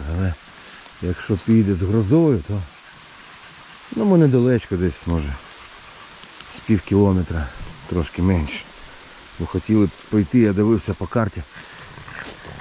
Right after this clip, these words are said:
десь кілометрів п'ять. Ну, це дуже далеко,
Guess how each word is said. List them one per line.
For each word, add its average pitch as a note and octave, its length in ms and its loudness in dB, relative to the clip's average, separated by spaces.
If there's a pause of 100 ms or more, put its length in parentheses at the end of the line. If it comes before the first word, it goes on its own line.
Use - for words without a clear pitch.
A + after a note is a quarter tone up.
(340)
десь G2 260 4
кілометрів G2 520 0 (140)
п'ять. G#2+ 360 0 (880)
Ну, A#2 180 -8
це B2 140 0
дуже G#2+ 280 2
далеко, E2+ 440 -6